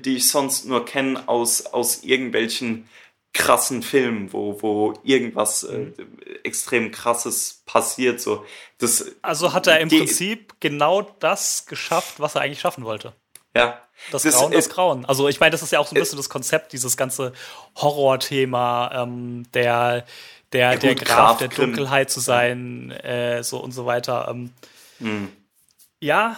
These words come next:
Speaker 2: ähm, find ich, find ich, find ich interessant, was du sagst. Also ich bin auch, äh, tatsächlich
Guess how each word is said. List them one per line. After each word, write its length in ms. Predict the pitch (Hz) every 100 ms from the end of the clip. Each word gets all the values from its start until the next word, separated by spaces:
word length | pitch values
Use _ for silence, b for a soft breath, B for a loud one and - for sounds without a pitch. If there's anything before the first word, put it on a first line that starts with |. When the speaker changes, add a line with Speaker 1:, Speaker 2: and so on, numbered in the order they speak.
| -
Speaker 2:
ähm, 280 | 160 165 160
find 240 | - 185 175
ich, 220 | - -
find 180 | 175 180
ich, 260 | - -
find 140 | - 180
ich 100 | -
interessant, 480 | 139 139 160 170
was 140 | 147 -
du 60 |
sagst. 280 | 123 127 123
Also 100 | 143
ich 80 | 139
bin 160 | 170 165
auch, 260 | 143 - -
äh, 340 | 151 151 156 _ _
tatsächlich 640 | - 143 143 170 - -